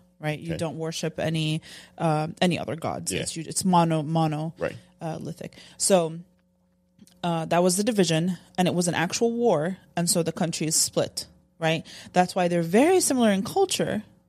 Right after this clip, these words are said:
Speaker 2: Mm.
Speaker 1: but of course, one of the main cultural things, which is religion, is very different, and that's a split that happened between them.
Speaker 2: So that's pretty interesting that you got the
Speaker 1: Yep.
Speaker 2: street.
Speaker 1: That's why when you said it, I was like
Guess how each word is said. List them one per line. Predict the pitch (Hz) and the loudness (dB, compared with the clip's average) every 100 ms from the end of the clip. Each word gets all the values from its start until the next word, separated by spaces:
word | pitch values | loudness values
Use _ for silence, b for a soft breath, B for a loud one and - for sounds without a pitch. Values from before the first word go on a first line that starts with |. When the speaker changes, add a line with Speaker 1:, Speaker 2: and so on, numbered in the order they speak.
| _ _ - | _ _ -10
Speaker 2:
Mm. | 101 107 98 82 | -4 -2 -2 -2
Speaker 1:
but | 73 170 | -2 -4
of | - | -4
course, | - - 269 254 - - b b - | -2 0 0 -2 -6 -10 b b 0
one | 185 185 | 2 4
of | 175 | 2
the | 175 | -2
main | 175 185 202 208 | 0 2 2 2
cultural | 196 180 170 165 165 | 0 -2 0 -2 0
things, | 156 156 | -4 -6
which | - 143 | -10 -12
is | 156 | -6
religion, | 160 180 180 170 170 185 | 0 2 2 2 0 -4
is | 165 | -8
very | 160 151 | -4 -2
different, | 180 196 185 170 B B B - | 0 0 2 -2 B B B -4
and | 165 | -2
that's | 151 - | -2 -2
a | |
split | - - - | -4 -6 -10
that | 156 | -14
happened | - - 160 | -14 -14 -14
between | - - - | -12 -12 -12
them. | 180 - | -14 -16
Speaker 2:
So | - - 160 | -2 6 8
that's | 123 160 220 - | 8 6 6 2
pretty | - - 139 120 110 | -4 6 8 8 4
interesting | 127 123 110 107 - 110 110 113 - | 4 2 2 0 4 4 4 -2 -10
that | 113 120 113 98 - 101 | 4 8 8 4 -2 0
you | 113 | 4
got | 107 123 - | 6 6 4
the | |
Speaker 1:
Yep. | 113 | 0
Speaker 2:
street. | - 147 202 294 269 - - | 2 4 8 8 8 2 0
Speaker 1:
That's | 196 - | 2 4
why | 269 | 4
when | 208 202 | 4 2
you | 208 | 0
said | 262 302 | 2 4
it, | 262 - | 4 4
I | |
was | 220 214 | 2 2
like | 208 202 | 0 -2